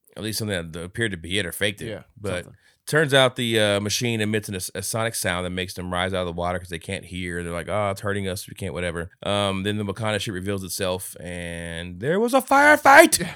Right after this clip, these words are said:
Speaker 2: Yeah. Imambe!
Speaker 1: <laughs> In the water.
Speaker 2: Imambe!
Speaker 1: <laughs> Mayafa! Mayafa!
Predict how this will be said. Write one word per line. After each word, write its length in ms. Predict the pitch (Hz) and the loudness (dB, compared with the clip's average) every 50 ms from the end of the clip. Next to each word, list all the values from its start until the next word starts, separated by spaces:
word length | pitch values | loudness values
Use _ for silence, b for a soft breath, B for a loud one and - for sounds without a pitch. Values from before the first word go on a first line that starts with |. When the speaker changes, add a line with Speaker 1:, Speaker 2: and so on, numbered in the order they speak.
| - - - - | -12 -18 -4 4
Speaker 2:
Yeah. 120 | 262 269 | 6 6
Imambe! 1300 | 269 294 302 302 277 254 262 349 370 370 - - - - - - 127 131 147 160 - - 160 - - - | 8 10 10 10 8 10 12 12 12 12 12 8 2 -10 -6 0 2 6 8 8 8 6 2 -2 -2 -6
Speaker 1:
<laughs> 60 | - | -8
In 80 | - 113 | -6 -4
the 80 | 113 | -4
water. 220 | 98 73 65 - - _ _ | -4 -4 -6 -10 -16 _ _
Speaker 2:
Imambe! 840 | - 311 311 302 294 262 294 302 294 294 285 254 294 359 370 320 - - - 131 - - 135 - - 147 - | 2 4 6 6 6 8 8 10 10 8 6 8 8 10 10 10 8 4 -2 -4 -4 -4 -4 -4 -4 -2 0
Speaker 1:
<laughs> 840 | 175 156 - - 175 - - 190 185 - _ 190 175 - - - 165 - _ B B B B B B 170 B - | 0 0 0 0 -2 0 0 -2 -2 -2 _ -8 -8 -6 -8 -10 -10 -10 _ B B B B B B -10 B -4
Mayafa! 680 | 117 143 226 294 320 320 277 - 240 185 117 85 - - _ - | 4 8 12 12 12 12 12 12 10 10 10 6 0 -6 _ -18
Mayafa! 680 | 131 139 170 220 311 359 339 311 277 - - - - | -14 -8 0 4 6 8 8 6 6 2 -2 -6 -6